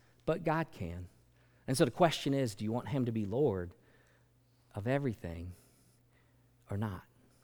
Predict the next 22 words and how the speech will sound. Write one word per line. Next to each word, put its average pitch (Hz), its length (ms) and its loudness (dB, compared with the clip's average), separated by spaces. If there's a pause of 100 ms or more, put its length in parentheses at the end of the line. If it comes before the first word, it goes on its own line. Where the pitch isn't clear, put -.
(120)
It's - 120 -10
a - 40 -16
question. - 380 -8 (840)
<clears throat> - 0 -
Verse 123 580 4
five 131 440 8 (720)
covers 113 320 6
a 101 40 -2
different 110 340 0
subject. 92 540 -2 (600)
<clears throat> - 0 -
It's 135 340 -2
interesting. 107 560 0 (1400)
Because 110 260 6
the 104 60 -6
first 160 380 6
one 101 280 0 (140)
had 127 220 4
to 95 60 -4
do 120 200 4
with 101 100 0
stockpiling 101 880 4